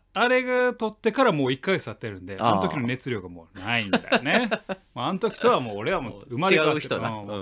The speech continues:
Speaker 2: ん。
Speaker 1: 細胞はだいぶ入れ替わってるから、<laughs> あの時の俺と、まあ、違うということでね、
Speaker 2: はい。
Speaker 1: はい、やりたいと思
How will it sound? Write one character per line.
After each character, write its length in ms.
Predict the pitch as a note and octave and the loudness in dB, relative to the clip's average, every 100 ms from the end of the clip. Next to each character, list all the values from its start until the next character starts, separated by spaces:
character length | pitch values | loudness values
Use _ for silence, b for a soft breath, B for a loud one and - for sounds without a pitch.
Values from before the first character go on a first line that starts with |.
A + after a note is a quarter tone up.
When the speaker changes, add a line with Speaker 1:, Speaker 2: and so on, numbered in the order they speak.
| F#2 | -10
Speaker 2:
ん。 40 | - | -6
Speaker 1:
細 240 | - G#3+ | 2 4
胞 160 | F#3+ F#3 | 6 6
は 100 | C#3 | 6
だ 140 | G3+ | 4
い 40 | |
ぶ 120 | B3 F#3+ | 6 6
入 20 | |
れ 80 | F3+ | 4
替 140 | E3+ | 6
わ 80 | D#3 | 4
っ 40 | |
て 80 | D#3+ | 6
る 80 | G#3 | 2
か 100 | - | 2
ら、 300 | G3 - D#3+ | -4 -6 -12
<laughs> 220 | _ _ | _ _
あ 120 | D3+ | -4
の 60 | F3 | -2
時 200 | F#3+ F3 | -4 -6
の 120 | D#3 D#3+ | -4 -2
俺 160 | F#3 | 0
と、 260 | C4+ A#2+ G2 | 0 -2 -2
ま 100 | A#2+ | -6
あ、 40 | |
違 300 | F#2 - - A#2+ D#3+ | -6 -8 -4 2 2
う 60 | F#3 | 0
と 140 | B2+ | -8
い 20 | |
う 220 | B2+ - - | -20 -20 -2
こ 180 | - - | 0 0
と 60 | - | 0
で 60 | A2+ | -2
ね、 220 | C3+ C3 | -6 -10
Speaker 2:
は 140 | - | -12
い。 0 | G#2 | -10
Speaker 1:
は 40 | |
い、 40 | |
や 80 | F#2+ | -10
り 80 | F2+ | -12
た 120 | - | -16
い 60 | F2+ | -12
と 80 | |
思 100 | - | -12